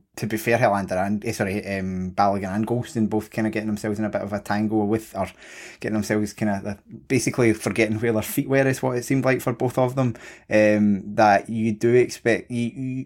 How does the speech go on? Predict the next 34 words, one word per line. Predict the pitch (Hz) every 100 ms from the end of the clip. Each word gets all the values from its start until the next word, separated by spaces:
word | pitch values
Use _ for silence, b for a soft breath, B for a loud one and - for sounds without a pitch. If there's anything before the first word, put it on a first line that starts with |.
| -
you | 127 131 123
wouldn't | 135 143 131
expect | 123 - 135
that | 139 139
from | 139 127
Helander. | 113 113 135 147
You | 131
would | 123
expect | 117 - 131 120
a |
different | 110 107 107 104
type | 113
of | 127
mistake. | 123 113 131 107
Definitely | 110 107 117 101 95
people | 104 107 104
running | 104 101
at | 101 92
him, | 101 98 90
um, | 101 98 95 92 90 -
you | 107
know, | 98
a | 95
bit | 90
of | -
pace | 104 101 -
and | 107
stuff | - 101 -
like | 95
that | 95 -
can, | 107 98
can | - 110
cause | 104 104 98
him | 95 90 90